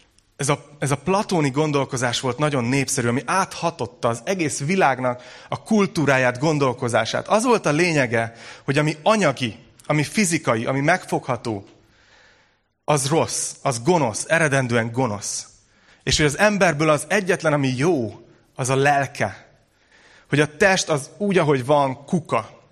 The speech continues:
És az, az nem is lehet jó. És innen már csak egy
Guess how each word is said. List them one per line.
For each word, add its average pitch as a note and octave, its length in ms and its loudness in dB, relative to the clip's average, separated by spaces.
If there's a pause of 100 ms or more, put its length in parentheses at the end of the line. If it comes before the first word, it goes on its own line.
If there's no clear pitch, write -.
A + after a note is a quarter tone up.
(720)
És - 200 -2
az, D3+ 200 0
az C#3+ 240 0
nem F3+ 260 0
is F3 140 0
lehet D#3 360 0
jó. C3 280 -2 (300)
És D3 140 -2
innen G#3+ 280 4
már F#3+ 180 4
csak - 300 -2
egy G#3 440 -2